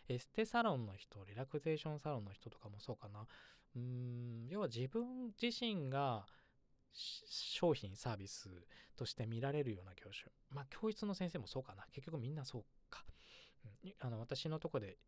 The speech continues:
学びに来てくださっている一番多いこの業種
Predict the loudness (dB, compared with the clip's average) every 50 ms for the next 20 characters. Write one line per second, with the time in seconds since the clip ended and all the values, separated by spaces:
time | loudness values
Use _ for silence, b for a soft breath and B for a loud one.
0 | -20 _ -20 -20 -6 0 0 2 2 2 2 0 0 -2 -2 -4 -4 -4 -2 -4
1 | -4 -2 -4 -6 -6 -4 -4 -4 -4 -4 -10 -12 -14 -18 -20 _ -20 -20 _ _
2 | _ -12 -6 -2 0 2 2 2 2 4 4 4 4 4 -2 -8 -8 -8 -10 -10
3 | -12 _ _ _ -14 -4 -4 -2 0 0 -2 -2 -2 -6